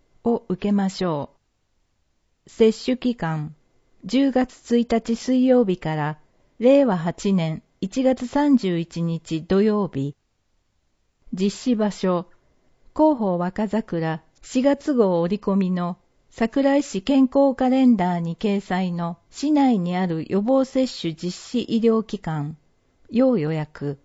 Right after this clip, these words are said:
対象、接種時点で次のいずれかに当てはまる人。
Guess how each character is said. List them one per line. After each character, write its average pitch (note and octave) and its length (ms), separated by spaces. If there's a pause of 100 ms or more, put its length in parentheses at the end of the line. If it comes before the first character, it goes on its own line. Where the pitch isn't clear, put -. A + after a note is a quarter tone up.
(1000)
対 G#3 200
象、 E3+ 520 (480)
接 A#3 220
種 C4+ 240
時 C4+ 180
点 F#3+ 320
で D#3 240 (100)
次 B3 300
の A3 180
い F3+ 60
ず A3 140
れ A3+ 160
か A3 140
に G#3+ 160
当 G3+ 100
て A#3 100
は A3+ 140
ま A3+ 160
る F#3+ 80
人。 C#3+ 440